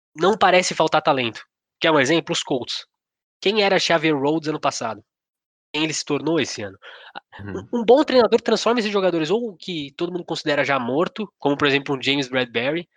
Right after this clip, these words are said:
Speaker 1: que, que virou Pro Bowler, que a gente vai falar depois, é, e um cara, assim, sensacional.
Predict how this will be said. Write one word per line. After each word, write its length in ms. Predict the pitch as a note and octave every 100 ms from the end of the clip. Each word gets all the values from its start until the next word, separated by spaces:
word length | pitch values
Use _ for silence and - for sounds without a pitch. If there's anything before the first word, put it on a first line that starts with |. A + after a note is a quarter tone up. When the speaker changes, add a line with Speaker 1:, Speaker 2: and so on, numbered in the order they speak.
| _ _ -
Speaker 1:
que, 220 | A#2 G#2+
que 200 | - A#2 -
virou 220 | B2 B2
Pro 180 | B2+ A#2+
Bowler, 440 | A2+ A2+ D3 F#3
que 80 | A#2
a 20 |
gente 120 | G#2+ -
vai 100 | G#2+
falar 220 | A2 G#2
depois, 500 | A2 - A#2 D#3 - - - _ -
é, 320 | G#2+ G#2+ G#2+ - _ _ _ _ B3
e 60 |
um 80 | D#4
cara, 220 | - D#4+
assim, 180 | D4+ C#4+
sensacional. 880 | D4 C#4 C#4 - D#4 B3+ C#4 G3